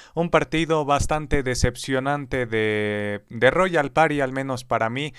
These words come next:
En general no ha sido un gran partido, no ha sido muy entretenido, no han dado gran espectáculo, pero al menos Palmaflor se quedó con la victoria. Victoria que tiene un poco más de mérito gracias a,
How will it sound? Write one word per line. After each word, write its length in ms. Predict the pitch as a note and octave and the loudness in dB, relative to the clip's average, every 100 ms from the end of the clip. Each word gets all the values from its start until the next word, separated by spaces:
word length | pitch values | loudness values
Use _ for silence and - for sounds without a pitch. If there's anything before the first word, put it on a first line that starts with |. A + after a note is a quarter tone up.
| - - - | -20 -20 -4
En 160 | A#2 | 4
general 480 | - B2 B2 C3 A#2+ | 6 6 4 2 2
no 140 | A#2+ | 0
ha 60 | A#2+ | -2
sido 260 | - A#2+ A2+ | -2 -4 -4
un 80 | |
gran 240 | A2 A2 G#2+ | 0 0 0
partido, 480 | G2+ - D3 C#3 C3 | -4 -2 0 0 0
no 140 | A#2+ | 0
ha 60 | A#2 | 0
sido 280 | A#2 G#2+ | 0 -2
muy 180 | G#2 A2 | -2 -2
entretenido, 800 | G#2 F#2+ G2 G#2+ C3 D3 C#3+ C3 | -4 -4 -4 -4 -4 -2 0 0
no 180 | A#2+ A#2 | 0 -2
han 120 | A#2 | 2
dado 260 | A2+ A2 G#2+ | 2 2 0
gran 240 | A2+ A2+ | 0 -2
espectáculo, 760 | G2+ - G#2 - B2 C3+ D3 C#3 - - | -4 -6 -4 0 0 2 2 0 -8 -12
pero 160 | - A#2 | 0 4
al 80 | A2+ | 4
menos 320 | B2 B2 A#2+ | 2 -2 -2
Palmaflor 520 | - G#2+ G#2+ G2+ A#2 | -2 -2 -2 0 2
se 140 | A#2 G2+ | 4 4
quedó 260 | G#2 G#2+ | 2 -2
con 180 | G#2+ G#2+ | -2 -4
la 100 | G2 | -2
victoria. 480 | G2 G#2 C3 A#2 A2 - - | -2 0 0 2 0 -6 -12
Victoria 380 | - C3+ F3+ F3+ | -4 0 2 2
que 140 | F3 D#3 | 0 -2
tiene 340 | E3+ E3+ E3 | 0 2 2
un 200 | E3 E3+ | 2 0
poco 340 | - E3+ E3+ | 0 2 2
más 260 | D#3 E3 D3+ | 2 0 0
de 120 | D3 | -2
mérito 500 | D3+ D#3+ F3+ F#3 F#3 F3+ - - - | -2 -2 0 0 0 -2 -18 -20 -16
gracias 800 | C#3 C#3+ D#3+ C#3+ F3 F3 - C3+ | 0 4 4 4 4 4 4 4
a, 800 | B2+ A#2+ A#2 A2+ A2 A2 G#2+ | 4 4 4 4 2 2 -2